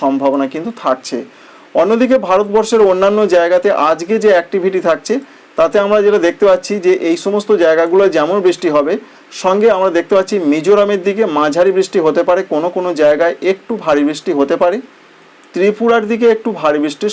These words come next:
সম্ভাবনা আজকে প্রধানত দেখতে পাওয়া যাচ্ছে। তবে হালকা মাঝারি সম্ভাবনা দু এক জায়গায়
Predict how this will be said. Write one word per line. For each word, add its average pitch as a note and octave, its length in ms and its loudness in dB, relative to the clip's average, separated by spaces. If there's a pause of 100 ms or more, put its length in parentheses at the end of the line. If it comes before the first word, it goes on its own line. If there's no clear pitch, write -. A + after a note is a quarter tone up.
সম্ভাবনা D3+ 500 -2 (400)
আজকে D#3 340 0
প্রধানত D#3+ 400 -2 (120)
দেখতে C#3+ 200 -2
পাওয়া B2+ 200 2
যাচ্ছে। B2 240 -4 (480)
তবে B3 220 4
হালকা G3 320 -2
মাঝারি A3+ 340 2 (120)
সম্ভাবনা G3 440 0 (180)
দু B3 120 2 (200)
এক G#3 80 -4 (120)
জায়গায় E3 280 2